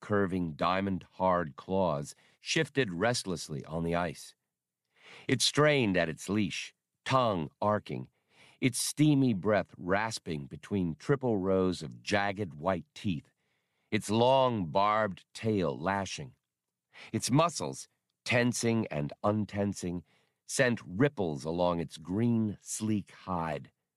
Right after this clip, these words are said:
"What in the name of the profit motive system can they be doing with a Nashta?"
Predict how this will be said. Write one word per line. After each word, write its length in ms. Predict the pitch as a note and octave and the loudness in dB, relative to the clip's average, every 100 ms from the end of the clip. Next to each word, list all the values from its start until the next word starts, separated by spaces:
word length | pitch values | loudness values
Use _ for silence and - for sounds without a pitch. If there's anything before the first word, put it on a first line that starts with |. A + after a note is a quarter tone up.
| _ _ _ _ _ _ _ _ | _ _ _ _ _ _ _ _
"What 340 | - D#2 B2+ D3 | -8 -2 -2 -2
in 160 | - D#2+ | -8 -10
the 80 | C2+ | -10
name 460 | C2 D#2 A2+ B2 | -8 -4 0 0
of 100 | G#2 - | -2 -6
the 80 | |
profit 500 | - - F#2+ A2 A2 | -16 -2 0 0 0
motive 360 | G2 G2 F#2 D#2 | 0 -2 -2 -6
system 480 | - E2 D2 D#2 D2+ | -8 -8 -8 -10 -10
can 200 | - D2+ | -8 -8
they 140 | D2 | -6
be 160 | C2 C2+ | -8 -12
doing 400 | A1+ F2+ A2 A2+ | -10 -6 -2 -2
with 160 | F2+ | -4
a 80 | C2+ | -8
Nashta?" 840 | C2 B1 F2+ A#2+ - D2 C#2 A1+ | -12 -8 -6 -6 -8 -8 -6 -6